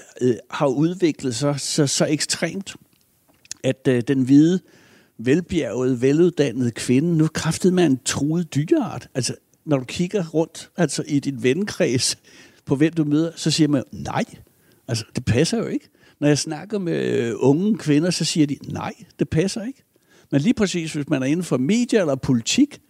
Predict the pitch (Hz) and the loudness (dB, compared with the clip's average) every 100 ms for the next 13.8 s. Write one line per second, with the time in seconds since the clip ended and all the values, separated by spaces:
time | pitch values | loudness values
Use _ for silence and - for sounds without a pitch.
0 | _ _ _ - 147 147 143 - _ _ | _ _ _ -2 2 2 0 -10 _ _
1 | _ _ _ - 208 190 180 190 170 - | _ _ _ -2 0 0 -2 -4 -8 -10
2 | _ 180 160 156 156 180 180 180 - 170 | _ -2 0 0 2 0 0 -6 -2 -2
3 | 156 156 160 156 - - 226 - 196 170 | -2 -2 0 0 0 0 0 0 -4 -2
4 | 160 147 170 220 190 - _ _ _ 160 | 0 0 0 -2 -4 -10 _ _ _ 0
5 | 139 131 - 156 120 147 208 240 190 175 | 0 0 -2 0 2 0 0 -10 -8 -4
6 | 160 156 151 143 147 143 143 135 - 147 | -2 -2 -2 0 2 2 2 0 0 2
7 | 127 104 147 202 180 170 147 196 - 180 | 2 4 2 4 0 0 0 -4 -4 -4
8 | - 185 185 180 160 - 214 254 226 175 | -2 -2 -4 -2 -2 -2 -4 -4 -6 -8
9 | - _ _ _ _ - - _ 165 208 | -14 _ _ _ _ -20 -20 _ -2 0
10 | - 220 214 190 160 160 156 147 139 139 | 2 2 2 2 0 2 2 2 2 0
11 | 131 131 135 127 131 123 131 170 190 233 | 0 0 0 0 0 0 0 2 4 4
12 | 202 160 147 151 151 139 139 131 123 139 | 2 0 -2 -2 2 2 4 2 0 2
13 | 135 135 135 127 127 123 123 | 2 0 0 0 0 0 -2